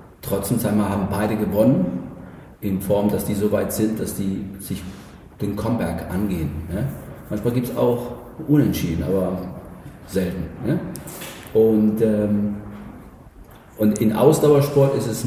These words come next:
etwas einfacher. Da bist du halt als, sag ich mal, als Ironman-Finisher, Erster oder Letzter, auch Sieger. Natürlich die Jungs, die vorne sind. Also wenn ich zum Beispiel jetzt, äh, in, in Topform war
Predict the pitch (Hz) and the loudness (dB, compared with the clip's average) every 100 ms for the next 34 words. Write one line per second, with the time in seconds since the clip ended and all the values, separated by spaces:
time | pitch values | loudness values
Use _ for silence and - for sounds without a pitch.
0 | 107 110 110 - - 110 143 151 156 - | 0 0 0 0 -2 -2 -2 -2 -4 -8
1 | - - - - - - 95 95 95 - | -14 -16 -18 -18 -14 -4 -2 -2 -2 -4
2 | - - - - 127 123 139 120 107 107 | -6 -8 -12 -2 -2 0 0 0 2 0
3 | - 98 95 - - - 92 95 92 85 | 2 0 0 -4 -8 -4 -2 0 -2 -2
4 | 82 85 87 85 - - - - 104 117 | -6 -6 -6 -6 -8 -12 -18 -14 -4 -2
5 | 127 131 131 139 - - - 139 143 143 | 0 2 2 0 -4 -12 -4 2 2 2
6 | - 175 175 - - - - - - 104 | 0 -4 -6 -12 -16 -18 -20 -16 -10 -6
7 | 123 - 107 98 95 95 - 117 120 - | -6 -2 0 0 2 0 0 -2 -2 -4
8 | - - - 101 107 135 139 156 - - | -8 -12 -8 -2 -2 2 0 0 -4 -8
9 | - - - - - - - 104 113 107 | -12 -14 -18 -20 -20 -20 -4 -2 0 -2
10 | - 98 95 107 107 - 101 101 113 131 | -4 -4 0 2 0 -2 -6 -4 -4 -2
11 | 95 98 110 - - - - - - - | -2 -4 -4 -8 -16 -18 -20 -20 -14 -6
12 | 95 98 90 104 117 127 - 123 117 - | -4 -2 0 2 4 4 2 2 2 4
13 | 117 107 - - 104 101 101 107 104 110 | 2 2 0 0 2 2 2 0 0 0
14 | 104 127 143 - 123 - 87 78 - | 0 2 2 6 4 6 2 0 -4